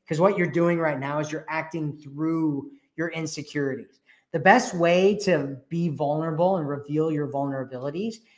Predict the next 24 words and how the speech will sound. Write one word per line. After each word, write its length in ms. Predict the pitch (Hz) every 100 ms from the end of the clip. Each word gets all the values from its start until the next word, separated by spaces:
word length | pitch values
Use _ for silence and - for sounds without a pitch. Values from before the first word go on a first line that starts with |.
| _
is 240 | 175 165 156
to 140 | 160
come 600 | - - 175 180 185 185 - _ _
through 400 | - 165 160 151
talking 560 | - 175 175 185 160 147
through 540 | - - 165 180 180
it 280 | 113 - - _ _ _
and 220 | 156 151
not, 420 | 151 160 160 160 - _ _ _ _ _ _ _ _ 165 _ _ -
you 160 | 180 151
know, 140 | 135 139 -
a-, 180 | 160 -
acting 440 | 160 156 165 151
out 160 | 131 131
of 140 | 110
it. 120 | 95 - _ _
So 200 | - 175
when 120 | 170 170
you 120 | 156
talk 400 | 185 214 208 -
through 260 | 220 254
it, 120 | 180 156
you're 100 | 165
like 400 | 160 151 -